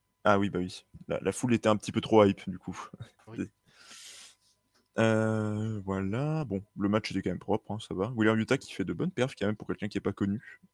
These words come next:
Speaker 2: Mm.
Speaker 1: Donc voilà, William qui boucle le match. C'est bizarre, du coup, de le voir avec sa, avec sa pancarte, ça, du
Speaker 2: <laughs>
Speaker 1: Regal of Excellence, alors que c'est juste le,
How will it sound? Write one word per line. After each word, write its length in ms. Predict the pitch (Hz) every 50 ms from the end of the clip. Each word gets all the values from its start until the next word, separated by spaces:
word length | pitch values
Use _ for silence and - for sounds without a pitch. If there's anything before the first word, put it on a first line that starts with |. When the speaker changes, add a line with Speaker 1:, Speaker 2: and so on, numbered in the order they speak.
| _ _ -
Speaker 2:
Mm. 160 | 127 135 135 _ _ _ _ _ _ _ _ _ _ _ _ _ _ _ _ _ _ _ _ _ _ _ _ _ _ _ _ _ _ _ _ _ _ _ _ _ _ _ _ _ _ -
Speaker 1:
Donc 140 | 104 98 -
voilà, 160 | 92 98 123
William 340 | 120 107 104 98 101 104 104
qui 200 | 101 - - 95
boucle 320 | 85 92 95 - - - 92
le 40 |
match. 300 | 95 101 123 151 - -
C'est 160 | - - 117 107
bizarre, 180 | 107 127 127
du 80 | 104 95
coup, 100 | - 117
de 60 | 113
le 80 | 107 107
voir 140 | 110 110
avec 140 | 107 104 -
sa, 120 | - - - - -
avec 160 | - 120 120 -
sa 120 | - 143
pancarte, 480 | 127 131 127 123 - 147 147 - 123 147
ça, 120 | - 120
du 100 | 113 113
Speaker 2:
<laughs> 80 | 107 117
Speaker 1:
Regal 140 | 113 135 131 127
of 280 | 120 - - 117 -
Excellence, 480 | 113 - - 123 113 120 135 143 - -
alors 120 | 110 110
que 40 | -
c'est 120 | - 110 107
juste 160 | 113 - -
le, 340 | 110 107 104 95 95 110